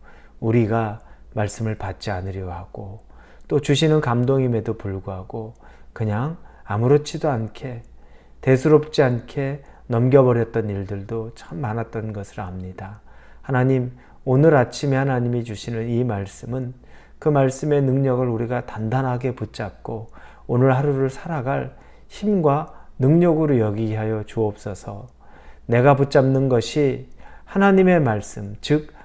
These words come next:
하나님이기 때문에 내 생각이나 내 경험 붙잡고 의지하는 것 되지 않게 하시고 오직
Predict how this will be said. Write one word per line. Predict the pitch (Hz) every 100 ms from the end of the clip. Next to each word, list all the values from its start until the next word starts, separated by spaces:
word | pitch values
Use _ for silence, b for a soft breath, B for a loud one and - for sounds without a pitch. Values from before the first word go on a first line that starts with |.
| -
하나님이기 | - 208 226 226 190 151 127 117
때문에 | 120 98 104 123 107 110 - b b b b b - -
내 | 117 135
생각이나 | 175 175 165 117 107 104 98 104 -
내 | 107 98
경험 | 110 113 131 131
붙잡고 | 117 - 104 - 117 113
의지하는 | 107 107 101 95
것 | 101 - -
되지 | 104 120
않게 | 101 101 - 120
하시고 | 110 - 107 127 143 139 B B B B
오직 | 147 143 151 156 -